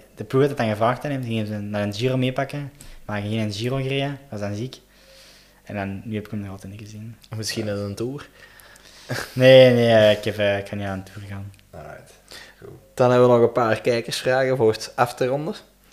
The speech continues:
Speaker 2: Van Joachim Schoonakker. Zijn er nog plannen voor naar Monaco te verhuizen?
Speaker 1: <laughs>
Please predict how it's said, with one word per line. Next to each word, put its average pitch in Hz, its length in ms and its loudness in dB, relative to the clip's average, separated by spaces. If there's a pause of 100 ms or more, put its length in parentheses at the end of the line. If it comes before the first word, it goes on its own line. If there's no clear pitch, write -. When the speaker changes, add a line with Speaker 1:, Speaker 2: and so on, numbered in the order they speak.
(340)
Speaker 2:
Van 110 280 0
Joachim 120 520 4
Schoonakker. 147 760 0 (720)
Zijn 120 340 2
er 117 100 2
nog 110 200 0
plannen 135 300 2
voor 117 200 4
naar 110 220 2
Monaco 113 500 0
te 104 140 -2
verhuizen? 98 480 2 (540)
Speaker 1:
<laughs> 151 280 4